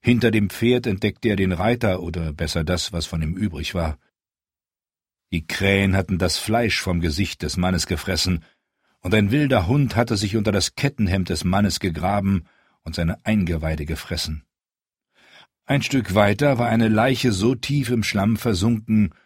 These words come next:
dass nur noch das Gesicht und die Finger hervorschauten.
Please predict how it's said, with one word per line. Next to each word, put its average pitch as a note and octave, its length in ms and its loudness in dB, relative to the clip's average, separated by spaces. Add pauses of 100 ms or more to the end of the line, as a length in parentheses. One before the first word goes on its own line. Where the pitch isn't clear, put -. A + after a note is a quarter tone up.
(300)
dass F#2+ 220 -2
nur A2 180 6
noch G#2+ 140 2
das F#2+ 200 0
Gesicht G#2 540 -2
und F2 140 -6
die E2 100 -2
Finger G#2 360 0
hervorschauten. D2+ 840 -4